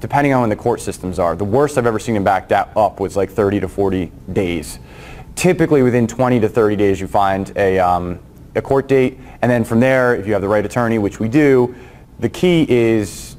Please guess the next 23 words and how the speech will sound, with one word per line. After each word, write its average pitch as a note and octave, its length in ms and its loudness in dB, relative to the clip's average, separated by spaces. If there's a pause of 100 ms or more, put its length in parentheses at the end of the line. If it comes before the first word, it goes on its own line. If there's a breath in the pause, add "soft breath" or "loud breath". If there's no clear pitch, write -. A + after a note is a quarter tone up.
to, G#2 440 2
and G#2+ 80 0
this G#2+ 140 -2
is F#2 80 -6
a G2 60 2
lot G2 160 2
more G2 100 -2
detail F#2+ 300 -2
and F2+ 80 -4
probably F#2 400 -2
you G#2 80 -6
can A#2 80 0
ask G2+ 200 -2
me G2 60 -4
after F2+ 300 -2
about F#2+ 180 2
it, F2 40 -2
we F2 60 -4
can F2 60 -8
talk G2 180 0
about E2+ 160 0
it, - 60 -4
but - 220 -2